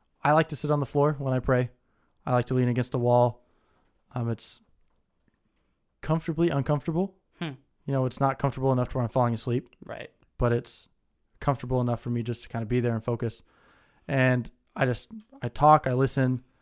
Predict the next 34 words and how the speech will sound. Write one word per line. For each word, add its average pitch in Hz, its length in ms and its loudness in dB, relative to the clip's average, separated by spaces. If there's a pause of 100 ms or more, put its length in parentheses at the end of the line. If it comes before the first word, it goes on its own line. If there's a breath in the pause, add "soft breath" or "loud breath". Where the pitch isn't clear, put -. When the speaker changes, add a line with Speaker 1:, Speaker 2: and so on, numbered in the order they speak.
(460)
Speaker 1:
Um, 123 160 0
sometimes 151 480 2
I 131 200 0
go 131 200 2
ride 131 220 2
a 120 40 0
bike 120 380 -4 (380)
or 135 80 -2
Speaker 2:
Yep. - 80 -2
Speaker 1:
go 135 40 2
for 139 180 0
a 120 60 2
walk. 117 440 -2
Speaker 2:
Yep. 127 240 -8 (400)
Speaker 1:
Um, 117 420 0 (540)
there 127 200 2
was, 127 460 2 (680)
there 139 100 4
was 135 100 4
a 131 60 -2
time 139 320 4
when 127 340 2
I 123 100 -2
was 120 120 0
trying 127 180 0
to 123 120 0
really 127 300 2
hear 131 140 4
the 123 120 0
Lord, 131 280 2
and 123 120 -4
I 117 160 -2 (300)
biked 131 320 0 (120)
in 123 500 -2